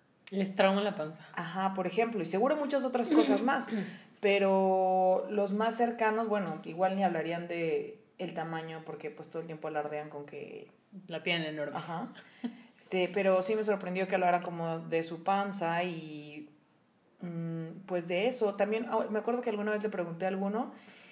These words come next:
Speaker 2: y él decía que no le gustaba un lunar que tenía. Y yo, ¿qué?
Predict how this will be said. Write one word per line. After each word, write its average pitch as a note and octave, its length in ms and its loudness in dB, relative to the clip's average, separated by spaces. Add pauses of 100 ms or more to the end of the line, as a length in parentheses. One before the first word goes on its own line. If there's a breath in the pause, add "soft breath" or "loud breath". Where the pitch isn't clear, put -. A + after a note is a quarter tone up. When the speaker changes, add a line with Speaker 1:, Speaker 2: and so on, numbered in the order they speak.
(160 loud breath)
Speaker 2:
y G#3 120 8
él A3+ 300 4 (120)
decía G#3+ 280 4
que A3 100 0
no A3 100 0
le A3 100 4
gustaba G3 960 4
un G#3 220 0
lunar G3+ 360 2
que G3 100 -4
tenía. F3 440 -2
Y D3+ 200 -8
yo, E3 260 -2 (140)
¿qué? G#4+ 120 2